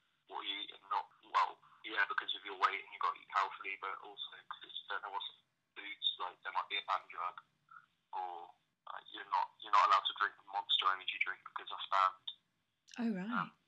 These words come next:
Speaker 1: so, yeah, so you gotta kinda look out for stuff like that. So make sure, like, if you're drinking a sports drink, you know where it's from. You know, like, the,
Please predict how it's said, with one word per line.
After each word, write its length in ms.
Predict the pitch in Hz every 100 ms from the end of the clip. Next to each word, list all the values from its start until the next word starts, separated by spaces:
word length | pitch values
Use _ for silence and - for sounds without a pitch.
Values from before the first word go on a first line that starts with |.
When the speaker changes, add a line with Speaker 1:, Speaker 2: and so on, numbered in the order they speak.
| _ -
Speaker 1:
so, 180 | - - - _ _ _ _
yeah, 160 | 95 90 95
so 80 | 95
you 60 | 98
gotta 160 | -
kinda 220 | 110 101 95
look 140 | -
out 160 | 92 - 104
for 60 | 95
stuff 160 | 101 -
like 140 | 98 95
that. 160 | 90 -
So 80 | 98 101
make 80 | 95
sure, 160 | 104 92 92
like, 160 | 87 - - - - _
if 60 | -
you're 120 | 104
drinking 300 | 107 - - -
a 60 |
sports 260 | - 98 - -
drink, 220 | 98 - - _ -
you 80 | 101 98
know 80 | 95
where 160 | 95
it's 160 | - -
from. 220 | - 95 - _ _
You 120 | - -
know, 140 | 95 95 - _ _ -
like, 180 | 87 87 _ _
the, 60 | -